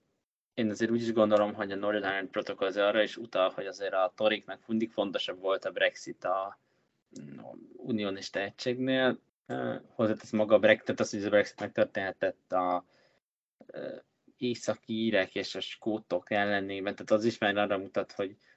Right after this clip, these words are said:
és azért a skót, ö, függetlenségnek is í-, jót tett, mint ígnek ez a,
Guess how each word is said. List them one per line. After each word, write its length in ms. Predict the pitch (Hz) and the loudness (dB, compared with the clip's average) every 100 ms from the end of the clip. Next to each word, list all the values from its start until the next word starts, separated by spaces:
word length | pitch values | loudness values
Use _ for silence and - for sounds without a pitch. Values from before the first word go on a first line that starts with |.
| _ - | _ -16
és 140 | - | -6
azért 240 | 107 110 107 | 0 2 4
a 40 | |
skót, 540 | - - 113 110 - | 2 2 2 2 2
ö, 140 | 107 95 | 2 2
függetlenségnek 680 | - 104 92 95 90 95 92 | 0 -2 -2 -4 -6 -10 -10
is 160 | - | -12
í-, 160 | 98 78 _ _ - - | -14 -14 _ _ -20 -12
jót 280 | - 95 90 - | -6 -4 -6 -4
tett, 220 | 90 - | -4 -4
mint 240 | - 87 - | -12 -12 -10
ígnek 400 | 92 101 98 - | -12 -10 -10 -12
ez 140 | 107 | -10
a, 220 | 113 110 | -8 -8